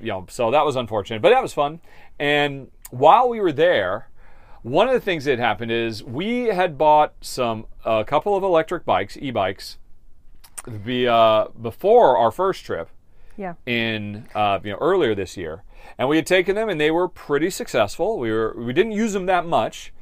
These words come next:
Speaker 2: Yeah.
Speaker 1: but they were pretty successful. We, for what we used them, and we said, "Okay, this is great."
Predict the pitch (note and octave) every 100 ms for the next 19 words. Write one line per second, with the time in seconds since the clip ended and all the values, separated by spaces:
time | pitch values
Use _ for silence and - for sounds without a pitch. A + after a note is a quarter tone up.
0 | - B3 G3 E3+ F3+ G3 F#3 G#3+ G#3+ G3+
1 | F#3+ G3+ - C3 - F3 C#3+ B2 C#3 C#3+
2 | D#3+ D#3 D3 C#3+ C#3 C3 C3 A#2 D3+ F3
3 | C3 D#3+ G#3+ D3 D#3+ D3 G2+